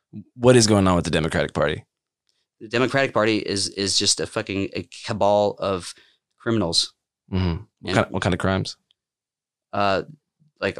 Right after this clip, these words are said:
Speaker 2: all, all the crimes of, of, uh,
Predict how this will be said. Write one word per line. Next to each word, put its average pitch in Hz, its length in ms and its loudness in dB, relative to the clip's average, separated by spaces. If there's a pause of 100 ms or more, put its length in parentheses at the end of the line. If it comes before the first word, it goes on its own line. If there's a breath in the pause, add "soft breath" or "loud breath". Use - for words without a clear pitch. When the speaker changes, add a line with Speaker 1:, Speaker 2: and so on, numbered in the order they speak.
Speaker 2:
all, 101 320 2
all - 160 -6
the 110 120 -10 (640)
crimes 147 400 2
of, 107 320 -2
of, 98 340 -4
uh, 92 200 -2